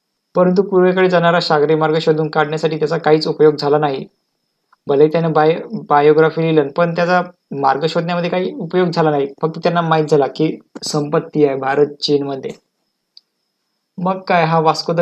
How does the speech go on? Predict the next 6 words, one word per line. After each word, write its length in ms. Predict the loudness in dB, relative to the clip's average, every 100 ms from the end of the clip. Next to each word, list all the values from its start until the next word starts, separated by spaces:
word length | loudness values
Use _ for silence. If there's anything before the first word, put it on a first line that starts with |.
| 0
गामा 280 | 0 -2
आहे, 140 | -8 -12 -18 _ _ _ _ _ _ _ _ _ _ _ _ _ _ _
हा 160 | -4 0
भारतात 500 | 2 2 0 -4 -2
येऊन 200 | -2 -2
पोहोचला. 440 | -6 -8 -8 -8